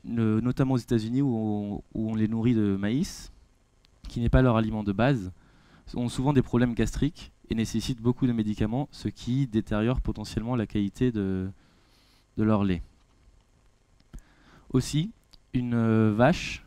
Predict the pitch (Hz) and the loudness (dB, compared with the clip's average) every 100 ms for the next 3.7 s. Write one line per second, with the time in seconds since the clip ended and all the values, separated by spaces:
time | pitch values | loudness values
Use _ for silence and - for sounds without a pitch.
0 | - - 120 117 - 117 110 101 117 143 | -12 0 2 2 2 2 2 2 0 0
1 | 110 98 92 92 - _ - - - 117 | 0 0 0 -2 -8 _ -20 -14 -8 -4
2 | 104 101 - 117 107 90 - - - 104 | 0 -2 -2 0 0 -2 -8 -8 -6 -6
3 | - 139 110 104 95 110 | -6 -6 -4 -6 -4 -2